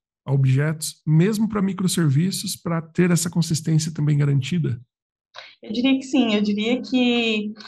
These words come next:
Speaker 2: principalmente se a gente estiver falando de um projeto, né, eu, eu gosto sempre de pensar muito na solução ligada ao negócio.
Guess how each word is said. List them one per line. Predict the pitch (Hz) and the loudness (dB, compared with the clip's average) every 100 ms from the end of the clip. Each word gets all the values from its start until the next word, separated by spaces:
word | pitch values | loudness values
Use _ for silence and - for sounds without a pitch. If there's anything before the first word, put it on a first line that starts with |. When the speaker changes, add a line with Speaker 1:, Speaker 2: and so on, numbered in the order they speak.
| - | -12
Speaker 2:
principalmente | - 320 330 311 339 | 0 0 4 4 4
se | 339 | 4
a | |
gente | 320 | 4
estiver | 311 285 294 | 4 4 4
falando | 294 254 254 247 | 6 6 6 6
de | 240 | 4
um | 247 | 2
projeto, | 214 214 214 233 - | 2 6 6 6 2
né, | 208 208 | 0 2
eu, | 202 - | 0 -2
eu | 190 190 - | -4 -6 -2
gosto | 202 202 | -2 0
sempre | 214 220 226 | -2 -2 -4
de | 208 | -4
pensar | 214 214 | -4 -2
muito | 202 202 220 | 0 0 -2
na | 214 208 208 | 0 2 2
solução | 214 214 214 196 | 0 0 0 0
ligada | 208 202 196 196 202 - | 0 2 2 4 2 2
ao | 190 196 | 0 0
negócio. | 202 196 175 170 - | 0 4 4 4 -2